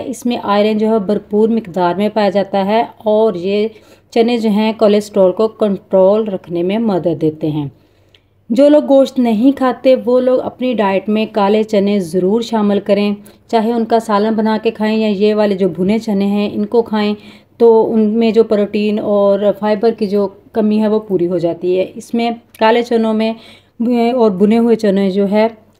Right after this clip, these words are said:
इनमें फाइबर, कैल्शियम, फास्फोरस, फौलाद, ये सारी तमाम विटामिन्स जो हैं भरपूर मिकदार में पाए जाते हैं।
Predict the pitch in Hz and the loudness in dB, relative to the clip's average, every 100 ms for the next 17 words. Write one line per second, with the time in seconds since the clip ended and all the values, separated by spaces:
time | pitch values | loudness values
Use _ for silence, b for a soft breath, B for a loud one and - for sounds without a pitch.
0 | - 233 233 220 214 226 B B _ 233 | -2 0 2 2 0 -4 B B _ 2
1 | 220 202 240 240 247 - _ - 220 208 | 2 2 0 -2 -4 -12 _ 0 0 0
2 | 226 220 214 - 208 185 190 - 220 208 | 0 0 -2 -4 -2 -2 -4 -4 0 0
3 | 196 - _ - 208 202 196 202 196 - | -2 -8 _ -2 2 2 2 0 -2 -6
4 | 202 208 - 214 214 226 226 214 202 220 | -2 -2 -4 -2 0 0 0 0 0 0
5 | 220 185 190 196 185 196 196 208 196 196 | 0 -2 -2 -4 -4 -4 -4 -2 -2 -2
6 | 196 196 190 185 170 175 175 165 170 185 | -2 -2 -2 -2 0 -2 -2 -2 -2 -2
7 | 208 196 214 | -4 -4 -4